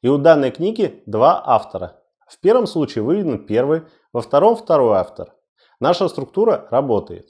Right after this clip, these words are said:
Кстати, прошу обратить внимание, что мы не обязательно должны использовать алиасы, а можем записать в таком формате выборку по связи. Но в этом случае, как видите, имена полей будут очень сложными и длинными.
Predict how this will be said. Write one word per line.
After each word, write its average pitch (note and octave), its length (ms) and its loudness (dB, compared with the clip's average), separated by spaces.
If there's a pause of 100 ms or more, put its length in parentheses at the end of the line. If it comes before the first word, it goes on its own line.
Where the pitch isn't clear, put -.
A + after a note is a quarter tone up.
(580)
Кстати, F3+ 440 -2 (120)
прошу D#3 280 0
обратить F#3+ 400 -2
внимание, F#2+ 560 -4
что - 220 -6
мы A3+ 120 0
не A3+ 80 0
обязательно F3+ 580 0
должны C3 300 0
использовать G3 540 -6
алиасы, G#2+ 640 -2 (140)
а B2+ 80 -8
можем A3+ 300 -2
записать F3+ 420 -6
в - 40 -20
таком C#3+ 260 -6
формате F3 540 -6
выборку F3 640 -8 (200)
по - 120 -6
связи. A#2 600 -4 (840)
Но D#3 160 0
в F3 80 -2
этом A3 280 0
случае, G3+ 380 -2
как D#3 220 -6
видите, D3 340 -2
имена C#3+ 300 -2
полей C3+ 320 2
будут C#3 340 -4
очень A2+ 240 -6
сложными D3+ 560 -4
и - 320 -10
длинными. A2 680 -4